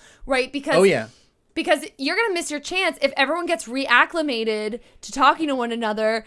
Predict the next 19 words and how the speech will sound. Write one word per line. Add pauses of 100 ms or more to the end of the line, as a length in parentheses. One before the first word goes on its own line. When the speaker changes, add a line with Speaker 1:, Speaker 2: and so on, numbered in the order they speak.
(160)
Speaker 1:
before
you
get
all
your
weird,
awkward
shit
out.
Like,
before
you
make
all
your,
Speaker 2:
<laughs>
Speaker 1:
your
new
friends,